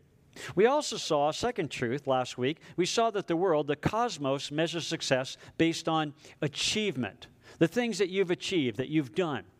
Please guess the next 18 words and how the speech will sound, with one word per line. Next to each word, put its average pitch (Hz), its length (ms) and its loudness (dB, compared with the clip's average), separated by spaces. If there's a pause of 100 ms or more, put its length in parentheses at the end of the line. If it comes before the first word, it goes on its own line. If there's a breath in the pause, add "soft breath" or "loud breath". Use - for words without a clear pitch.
(220)
the 190 140 4
outside 143 500 -2
things. - 400 -10 (440 loud breath)
But 151 340 4
God 247 500 0
measures 143 520 0
success 131 640 0 (240 loud breath)
based 170 320 2
on 165 240 2
your 160 240 2 (220 loud breath)
faithfulness - 1300 -2
to 131 120 0
Him, 107 300 -6 (240 loud breath)
your 160 120 4
faithfulness, 151 560 -2
what's 170 220 2
on 170 220 0
the 165 180 4